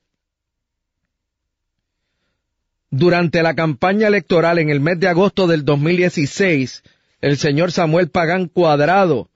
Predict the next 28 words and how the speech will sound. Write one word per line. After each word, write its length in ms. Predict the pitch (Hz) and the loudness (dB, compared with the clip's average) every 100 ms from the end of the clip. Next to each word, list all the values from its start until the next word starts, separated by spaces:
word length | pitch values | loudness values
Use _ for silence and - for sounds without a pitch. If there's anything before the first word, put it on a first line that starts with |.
| _ _ - | _ _ -2
iba 240 | 143 180 | 0 2
conduciendo 640 | 185 190 180 - 196 196 185 | 0 0 0 0 0 2 2
mi 160 | 180 | 2
vehículo 560 | 156 160 180 196 185 147 | 2 0 0 2 0 0
por 160 | 165 | -2
el, 100 | 156 - | -2 -2
mi 180 | 131 | -2
vehículo 680 | 123 120 160 - 175 110 85 _ _ _ _ | 0 0 0 0 0 0 -4 _ _ _ _
por 180 | - 147 | -2 0
el 120 | 139 | 0
sector 440 | - 143 - 190 - | -2 -4 0 -2 0
Candelero 600 | 202 190 160 156 185 175 | -2 0 2 2 2 0
arriba 320 | 160 185 185 | 2 2 2
de 80 | 170 | 2
Humacao, 500 | 160 127 165 160 - - - | 0 0 0 0 -2 -16 -12
se 260 | - 180 | -4 0
detuvo 460 | 160 156 - 240 226 | 0 0 0 2 2
y 20 | |
se 160 | 202 185 | 0 -2
trepó 300 | 175 160 202 | -2 0 0
en 80 | 233 | 0
la 100 | 208 | 0
capota 520 | 180 - 208 214 196 | -2 0 0 2 0
o 60 | |
techo 360 | - 202 190 214 | 0 -2 0 0
de 100 | 190 | 2
mi 180 | 170 143 | 0 -2
carro. 520 | 170 196 175 131 | 0 0 0 -4